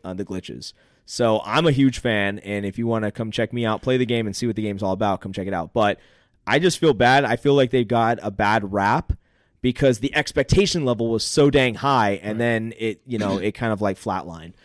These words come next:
Speaker 1: But anyways, we'll have to see if it rebounds, if more fans get behind it.
Speaker 2: What's the favorite glitch I like? It's the one where the, the guy walks into the vending machine.
Speaker 1: Yeah,
Speaker 2: <laughs>
Speaker 1: yeah. Uh, classic glitch. If you stand too close to a vending machine in the world,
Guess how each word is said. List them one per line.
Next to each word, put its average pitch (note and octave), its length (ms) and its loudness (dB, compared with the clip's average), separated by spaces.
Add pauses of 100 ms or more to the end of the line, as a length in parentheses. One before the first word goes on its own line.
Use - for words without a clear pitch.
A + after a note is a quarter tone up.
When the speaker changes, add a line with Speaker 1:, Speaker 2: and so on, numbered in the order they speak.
(220)
Speaker 1:
But G2 260 2
anyways, A#2 640 2 (220)
we'll B2 140 2
have C#3 180 4
to C#3 80 -4
see B2+ 200 0
if B2 100 0
it B2+ 100 0
rebounds, G#2+ 580 -2
if G2+ 120 -10
more G#2+ 180 -2
fans G2 360 0
get G2+ 160 -2
behind E2+ 320 -8
it. - 40 -2
Speaker 2:
What's F3+ 220 4
the G#3 80 2
favorite G3+ 320 6
glitch E3 300 4
I F3+ 60 8
like? F3 360 6
It's C3 220 0
the C#3+ 120 4
one D3 220 6
where C#3+ 220 6
the, B2 460 2
the B2+ 60 -6
guy C3 220 4
walks C3 300 2
into C#3 180 4
the A#2+ 100 0
vending B2+ 240 6
machine. - 320 6
Speaker 1:
Yeah, A3+ 380 10
Speaker 2:
<laughs> - 20 -14
Speaker 1:
yeah. D3 400 8
Uh, C#3 460 6 (120)
classic D#3 500 2
glitch. C#3 420 4
If B2+ 160 -2
you C3 60 0
stand C#3+ 360 0
too C#3 160 0
close B2+ 340 0
to B2 140 -6
a A2+ 80 0
vending D3+ 380 4
machine B2 460 -2
in B2 180 -4
the A#2+ 80 2
world, A2+ 640 4